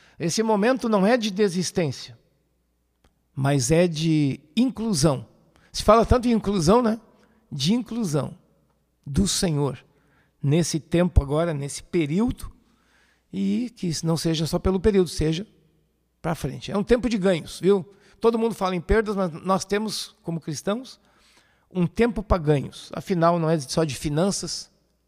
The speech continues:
que a vida é feita, mas, sobretudo,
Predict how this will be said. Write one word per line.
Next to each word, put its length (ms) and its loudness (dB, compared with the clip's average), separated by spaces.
que 180 -2
a 80 0
vida 260 0
é 60 0
feita, 420 -4
mas, 200 -4
sobretudo, 680 2